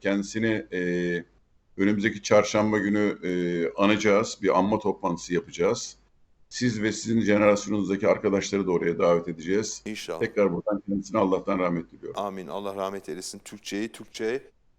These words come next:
Speaker 2: Türkçe gibi kullanan, Türkçe konuşan nadir, e, kaliteli spikerlerden bir tanesi. Çok teşekkür ederim Doktor Suat
Speaker 1: Ben de
Speaker 2: Sarı, ulaşım ve trafik uzmanı.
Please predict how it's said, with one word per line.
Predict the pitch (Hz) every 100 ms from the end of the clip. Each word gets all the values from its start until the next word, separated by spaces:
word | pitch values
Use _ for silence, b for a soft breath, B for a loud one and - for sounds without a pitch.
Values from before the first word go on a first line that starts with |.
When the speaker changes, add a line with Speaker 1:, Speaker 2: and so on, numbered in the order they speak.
| _
Speaker 2:
Türkçe | 135 - 117
gibi | 95 92
kullanan, | - 95 92 90 123 147
Türkçe | - - 110
konuşan | - 95 92 - 117 147 _ _ -
nadir, | 101 98 95 127 - _ _ _ _
e, | 90 95 90 92 90 90 78 - -
kaliteli | 113 127 113 101
spikerlerden | - - 113 101 98 98 117
bir | 107
tanesi. | 101 92 -
Çok | - 214
teşekkür | 214 160 151 151
ederim | 135 131 143 - -
Doktor | 135 131 120
Suat | - 123 104
Speaker 1:
Ben |
de | 98
Speaker 2:
Sarı, | 117
ulaşım | 117 117 117 131
ve | 120
trafik | 117 113 120
uzmanı. | 123 104 110 -